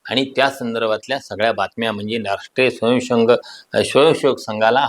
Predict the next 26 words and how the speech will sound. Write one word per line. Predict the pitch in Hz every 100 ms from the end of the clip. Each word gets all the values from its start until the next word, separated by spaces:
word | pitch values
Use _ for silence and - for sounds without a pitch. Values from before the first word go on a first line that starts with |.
| -
हा | 113
प्रश्न | 113 104 - 120
रिलेव्हंट | 131 101 110 117 117
वाटत | 101 104 131 131
नाही, | 127 113 160 - - - -
अ, |
अशा | 104 104 131
प्रकारच्या | 117 113 117 110
बातम्या | 104 101 - 127
प्रसिद्ध | 110 - 156
झाल्या. | 107 98 87 - _ - - _
पण | - 196 214
ह्या | - 139
बातम्या | 131 117 131 120
अर्धवट | 113 139 156
होत्या. | 139 135 147 - _ _ _ _ _ -
त्यानंतर, | 139 151 139 160 165
म्हणजे | 131 131
ह्या | 127 151
पत्रकार | - - 151 170 165
परिषदेनंतर | 170 131 131 127 117 113 160 - -
Times | 117 135 175
of | 165
इंडियाच्या | 120 113 120 117 151
प्रतिनिधीनं | 147 - - 131 117 113 113 117 -
नंतर, | 107 107 131